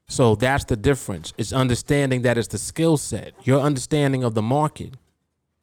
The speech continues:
your understanding of the foundation of the market. That's the key to this. And if you do that, this is how everything will change. 'Cause make no mistake about it, when you have the ability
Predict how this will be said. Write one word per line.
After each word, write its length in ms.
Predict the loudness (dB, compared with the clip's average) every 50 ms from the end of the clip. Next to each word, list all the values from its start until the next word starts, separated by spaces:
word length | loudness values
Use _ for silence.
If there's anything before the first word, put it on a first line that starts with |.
| _ _ _ _ _ _ _ _ _ _ _ _
your 240 | -2 2 2 2 2
understanding 640 | 2 0 0 0 -2 0 0 0 2 2 2 2
of 100 | 2 2
the 60 | 2 0
foundation 760 | 2 2 2 2 2 2 2 2 2 2 0 0 0 0 0
of 120 | 0 0
the 80 | 0 0
market. 460 | 0 0 0 -2 -4 -8 -12 -14 -16 _ _ _ _ _ _
That's 240 | _ -2 -2 -2 -2
the 100 | -4 -6
key 260 | -2 0 2 2 2
to 160 | 2 -2 -6 -6
this. 380 | -6 -8 -12 -14 -18 -20 -20 _ _ _ _ _ _ _ _ _ _ -10 _
And 140 | 0 2 2
if 160 | 2 2 2
you 180 | 4 4 4 4
do 300 | 4 4 6 8 8 8
that, 360 | 6 4 2 2 0 -4 -8 -12 _ _ _ _ _ _ _ _ _ _ _ _ _
this 180 | -2 -2 0
is 120 | -2 -4 -2
how 180 | -2 -2 0 -2
everything 480 | -4 -2 -2 -4 -2 -2 -2 -2 0
will 140 | -2 -2 -4
change. 560 | -4 -4 -4 -4 -4 -6 -10 -16 _ _ _ _ _ _ _ _ _ _ _ _ _ _ _ _ _ _ -20 -20 -20 _ _ _ _ _ _ _ _
'Cause 160 | -2 0 2
make 180 | 2 0 2 2
no 100 | 2 2
mistake 340 | 2 2 0 0 0 2
about 300 | 2 2 4 2 4 2
it, 40 | 2
when 180 | 2 0 0 2
you 140 | 2 2 2
have 240 | 2 2 2 2
the 120 | 2 0 0
ability 680 | 2 2 2 2 2 2 2 2 0 0 0 -2 -6